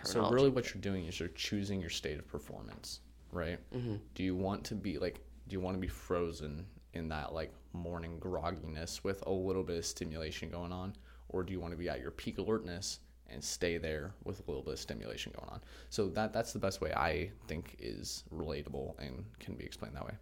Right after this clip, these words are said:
Speaker 1: But, um, other things that we've brought up that maybe not, like, the ideal time of day to take it, but good uses for it would be, like,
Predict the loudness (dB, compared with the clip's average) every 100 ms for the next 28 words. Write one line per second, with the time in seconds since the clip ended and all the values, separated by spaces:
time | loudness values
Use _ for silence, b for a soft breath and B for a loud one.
0 | 0 2 4 4 4 -2 B B B B
1 | B 2 6 6 6 4 2 0 2 0
2 | -2 -4 -2 0 2 -2 -4 -2 2 2
3 | -2 -10 -18 -20 -14 0 4 4 4 0
4 | 0 -2 -8 -18 -18 -14 -2 2 4 2
5 | 0 0 4 4 4 2 0 -2 -2 2
6 | 2 2 0 2 2 2 0 -2 -2 0
7 | 0 0 0 0 0 2 4 2 -2 B
8 | B B B -2 2 4 6 4 2 -6
9 | -12